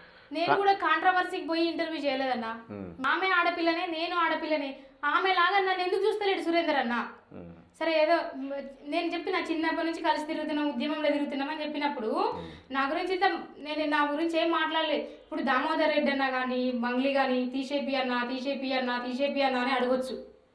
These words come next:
Speaker 1: అడిగినప్పుడు
Speaker 2: మనం చూడని దాన్ని ఎట్లా చెప్తావు?
Speaker 1: అడిగిన, అడుగుతే అది తెలుస్తుంది కదా నా బీఎస్ఎన్ఎల్ సురేందర్ అన్న వచ్చి "తీసే-, తీసేయమని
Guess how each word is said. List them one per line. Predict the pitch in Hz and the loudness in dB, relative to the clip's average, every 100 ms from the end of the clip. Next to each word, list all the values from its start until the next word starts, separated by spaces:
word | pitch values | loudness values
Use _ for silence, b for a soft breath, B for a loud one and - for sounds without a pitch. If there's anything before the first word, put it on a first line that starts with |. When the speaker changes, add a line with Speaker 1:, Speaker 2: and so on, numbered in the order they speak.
| _ _ _ | _ _ _
Speaker 1:
అడిగినప్పుడు | 247 269 339 370 349 269 | -2 2 4 4 4 2
Speaker 2:
మనం | 254 196 180 | 4 4 4
చూడని | 226 247 240 | 6 6 8
దాన్ని | 220 202 190 | 6 6 2
ఎట్లా | - 143 | 2 2
చెప్తావు? | 104 - 294 | 2 2 2
Speaker 1:
అడిగిన, | 359 415 381 - - - | 2 2 0 -6 -14 -4
అడుగుతే | 349 403 494 494 - | 0 2 2 2 0
అది | 247 240 381 | -6 -4 2
తెలుస్తుంది | 427 494 494 440 392 | 4 4 4 4 4
కదా | 370 | 4
నా | 381 359 | 4 2
బీఎస్ఎన్ఎల్ | 330 392 392 392 381 | 2 2 2 2 2
సురేందర్ | 339 359 370 392 | 0 0 2 2
అన్న | 381 | 2
వచ్చి | 359 349 359 | 0 -4 -6
"తీసే-, | 359 370 302 294 | -2 -2 -2 -4
తీసేయమని | 339 339 349 339 339 339 320 | -6 -2 -2 -2 -2 -2 -2